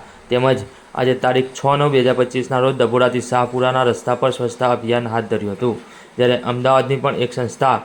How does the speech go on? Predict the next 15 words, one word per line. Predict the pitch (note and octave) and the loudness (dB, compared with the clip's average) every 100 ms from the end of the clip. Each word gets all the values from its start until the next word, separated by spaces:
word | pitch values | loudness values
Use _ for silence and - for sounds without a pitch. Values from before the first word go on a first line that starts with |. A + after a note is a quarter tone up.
| - - - A#2 | -8 -20 -14 0
ઝીરો | C3 C#3 | 2 4
વેસ્ટ | C3+ D3 - | 4 2 0
કલેક્ટર | B2+ C3 B2+ C3 | 0 0 0 -2
આ | - B2 | 0 0
રોડ | B2 A#2+ B2 | 2 0 0
પર | B2+ | -2
સફાઈ | A#2+ A2+ A#2+ | -2 0 2
અભિયાન | A2+ A2+ C3 | 2 0 0
કરી | A#2+ G#2+ A2+ | 0 0 2
રહી | A#2+ | 2
છે, | C3 | 2
પરંતુ | A#2+ A#2+ A#2 | -2 -2 -4
પોતે | A2 A#2+ B2 | -2 -2 0
કોઈ | - C3+ | 0 -2
જાહેરાત | A#2+ A#2 A2+ B2 | 0 0 2 0